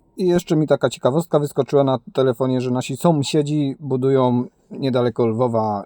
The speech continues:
ogromną fermę kur. Czyli jajeczka będą z kraju Y,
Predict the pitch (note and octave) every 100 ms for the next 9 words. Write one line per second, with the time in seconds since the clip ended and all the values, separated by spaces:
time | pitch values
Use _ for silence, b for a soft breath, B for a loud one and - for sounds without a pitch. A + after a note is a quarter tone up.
0 | - C3+ B2+ C3+ A#2+ A2+ G2+ A2+ G#2 G2+
1 | G2 F#2+ _ _ _ _ _ - D#3+ B2+
2 | - _ A3+ F#3+ F3+ E3+ D#3 D3 D3 C#3+
3 | C3+ B2+ - B2 B2+ - A3+ A3